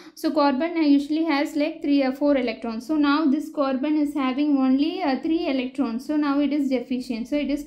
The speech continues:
uh, positive. Okay. So this plus and this minus will react. Okay, and then these two electrons from here, there will be two electrons here.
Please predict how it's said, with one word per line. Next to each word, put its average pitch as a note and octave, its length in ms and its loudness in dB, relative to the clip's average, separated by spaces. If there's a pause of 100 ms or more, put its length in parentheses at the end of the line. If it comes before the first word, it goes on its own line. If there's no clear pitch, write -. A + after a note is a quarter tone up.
uh, A#3 220 -2
positive. B3 540 -4
Okay. C4+ 260 -8 (320)
So - 240 -6
this G#4+ 260 0 (120)
plus F#4 340 -2
and F4 260 -2
this - 200 -4
minus D4 520 0
will D4 220 0
react. A3+ 640 -6 (580)
Okay, C#4+ 160 -2
and D4+ 320 2
then D#4+ 400 0
these G4+ 360 -2
two G4 360 0
electrons D4 760 -2
from C#4 360 0
here, A#3 480 -4 (760)
there C#4 180 4
will C#4 180 4
be D4 200 0
two E4 240 -2
electrons D4+ 680 0
here. - 520 -2